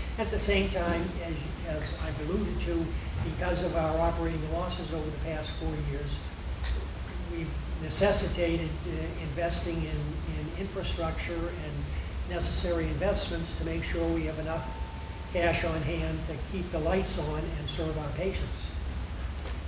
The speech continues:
In terms of opportunities and risks, I'm gonna turn this over back to Doctor Dupuy, who has, uh,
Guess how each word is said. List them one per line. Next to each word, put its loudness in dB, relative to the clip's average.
In 0
terms 4
of 2
opportunities 2
and 0
risks, 2
I'm 0
gonna 2
turn 2
this 0
over 0
back 0
to -2
Doctor 0
Dupuy, 0
who -2
has, 0
uh, -4